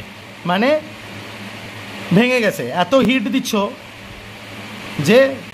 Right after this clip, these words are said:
ব্রেকডাউন হয়ে গেছে, বা কোনো কেমিক্যালের এফেক্টেও ব্রেকডাউন হতে পারে। কারণ কি, তুমি খুব ভালো করে জানো প্রোটিনের মধ্যে, উম, থ্রি ডাইমেনশনাল স্ট্রাকচার থাকে। ধরো, আলফা হেলিক্স আছে, আলফা হেলিক্সটা নিজেদের মধ্যে বন্ড করছে,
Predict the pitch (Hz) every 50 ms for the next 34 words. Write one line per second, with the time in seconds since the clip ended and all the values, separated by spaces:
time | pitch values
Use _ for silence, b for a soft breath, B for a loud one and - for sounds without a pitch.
0 | - 135 135 175 220 220 185 180 226 220 208 196 175 139 147 - 185 185 208 240
1 | 247 214 269 269 269 269 - 254 233 240 269 269 294 285 302 285 294 277 285 285
2 | 285 285 - 302 294 294 285 277 269 220 214 240 277 277 269 262 - 262 233 247
3 | 240 240 - B B B B B B B B - 202 220 233 233 214 254 262 233
4 | 226 240 254 185 240 247 202 226 233 254 262 247 277 277 269 254 240 226 226 185
5 | 208 226 226 240 247 254 254 247 240 247 247 196 196 247 247 240 226 233 B B
6 | B B B 208 226 226 226 220 214 - - 208 254 262 254 247 247 247 247 226
7 | - 240 247 247 240 233 - 240 233 233 - 240 233 214 - 214 208 196 208 208
8 | 180 165 196 208 220 220 220 220 202 190 202 - - 202 208 214 208 220 220 226
9 | 226 220 214 - - 202 202 - 196 - - B B B B B B 175 196 214
10 | - 220 226 226 226 220 - - 220 220 214 220 208 214 220 214 220 202 220 190
11 | 202 208 208 208 208 214 202 165 - - 185 180 180